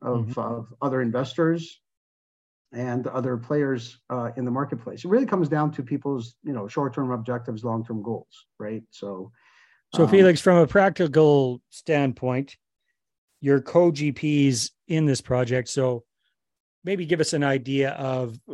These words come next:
Speaker 2: who the other team members are, how many of you are there, kind of what, who does what, who's responsible for what in this situation?
Speaker 1: For sure. So, uh, initially, when you're looking at these deals, some of us actually source,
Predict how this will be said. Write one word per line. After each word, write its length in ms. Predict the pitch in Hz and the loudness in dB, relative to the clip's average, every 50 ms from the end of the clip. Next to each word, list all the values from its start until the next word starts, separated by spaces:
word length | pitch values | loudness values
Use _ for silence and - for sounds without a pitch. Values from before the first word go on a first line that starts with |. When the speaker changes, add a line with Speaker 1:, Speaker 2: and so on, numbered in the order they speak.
| 196 175 | -10 -2
Speaker 2:
who 160 | - 185 175 | 0 2 2
the 120 | 160 156 147 | 4 4 2
other 160 | 135 139 131 113 | 2 2 0 -2
team 440 | - - - - 170 170 165 156 | -4 -14 -8 -6 -4 -2 0 0
members 540 | 147 139 131 127 123 123 123 120 120 110 117 | 0 0 0 -2 -2 -2 -2 -2 -2 -4 -6
are, 300 | - 160 135 131 131 123 | -6 -2 -2 0 0 0
how 120 | 117 135 147 | 0 -2 -2
many 260 | 147 139 139 135 131 | 0 0 0 0 -2
of 180 | 127 123 117 | -4 -4 -6
you 200 | 120 120 117 123 - 143 135 | -6 -6 -6 -6 -4 0 0
are 100 | 131 131 | 0 0
there, 400 | 123 127 127 127 127 131 123 - _ _ _ _ _ _ _ _ _ | 0 0 0 0 0 0 -2 -4 _ _ _ _ _ _ _ _ _
kind 180 | - 139 131 127 | -6 -4 -2 -2
of 160 | 123 127 151 - - | -2 -4 -4 -4 0
what, 140 | 156 165 165 - _ _ _ _ _ _ _ _ - 156 | -2 -2 -2 -2 _ _ _ _ _ _ _ _ -4 -2
who 100 | 180 175 | 0 2
does 240 | 156 151 143 123 110 | 4 2 2 2 -2
what, 300 | 110 113 123 127 127 131 | -2 -2 -2 -2 -2 -2
who's 220 | 131 139 127 123 | -4 -4 -2 -4
responsible 480 | 120 110 - 131 123 120 - - 127 110 | -6 -8 -6 -6 -6 -6 -6 -10 -12 -10
for 100 | - 120 | -10 -10
what 260 | 107 113 117 117 - _ - | -8 -8 -8 -8 -10 _ -14
in 160 | - 160 123 | -8 -6 -6
this 440 | 120 113 110 - - - - - - _ _ _ _ _ | -4 -4 -6 -8 -10 -12 -14 -18 -20 _ _ _ _ _
situation? 520 | - - 143 110 - 127 113 104 - - _ _ _ _ _ _ _ _ _ _ _ _ _ _ | -14 -14 -12 -12 -10 -10 -10 -10 -12 -16 _ _ _ _ _ _ _ _ _ _ _ _ _ _
Speaker 1:
For 140 | - 190 175 | -4 -2 -2
sure. 320 | - - 170 180 - - _ _ _ _ _ _ | 0 -2 -4 -4 -4 -12 _ _ _ _ _ _
So, 460 | - - 165 156 156 151 147 143 - - | -2 2 4 4 6 4 4 2 -2 -4
uh, 300 | 156 151 156 151 147 147 - | -2 0 0 0 0 0 0
initially, 640 | 180 175 180 190 190 185 - 214 185 190 190 185 185 | 0 2 4 4 2 2 0 -4 0 2 2 2 2
when 220 | 170 151 143 139 | 2 0 -2 -2
you're 220 | 139 139 139 135 139 143 151 | -2 -2 -4 -4 -4 -4 -4
looking 240 | 156 - 170 160 | -4 -4 -4 -4
at 100 | 151 143 | -4 -4
these 180 | 147 151 151 135 | -6 -6 -8 -6
deals, 320 | 127 156 160 160 156 160 156 - - - 139 | -4 -2 -2 0 0 -2 -4 -8 -12 -14 -14
some 280 | 117 - - 160 165 | -10 -2 0 2 2
of 100 | 156 143 | 2 2
us 240 | 151 147 143 143 - | 2 0 0 0 -2
actually 400 | 151 131 127 - - 131 120 113 | -6 -6 -6 -8 -6 -6 -4 -4
source, 380 | 117 - 151 135 139 139 - | -4 -2 -2 -2 -2 -2 -4